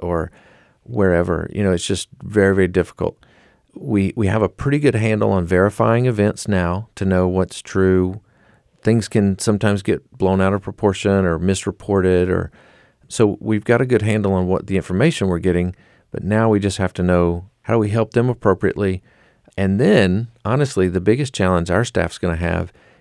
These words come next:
is how do we maintain fellowship with all these brothers and sisters? Because we don't want to just meet a need, an earthly need,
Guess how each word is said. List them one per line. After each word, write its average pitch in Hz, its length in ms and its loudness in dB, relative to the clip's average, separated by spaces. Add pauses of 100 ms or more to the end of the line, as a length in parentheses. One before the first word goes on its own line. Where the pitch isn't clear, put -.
(200)
is 95 420 -2 (380)
how - 180 -8
do 139 60 0
we 147 80 2
maintain 107 500 0
fellowship 98 760 -2 (500)
with 92 600 -2 (280)
all 110 220 -2
these 104 200 -2
brothers 92 380 -2
and 82 100 -4
sisters? 90 540 -6 (460)
Because 104 260 -2
we 107 160 -2
don't 107 420 0
want 98 260 -4
to 95 120 -6
just 87 320 -4 (280)
meet 104 280 -2
a 117 60 0
need, 95 580 -2
an 85 200 -8
earthly 101 380 -2
need, 90 480 -2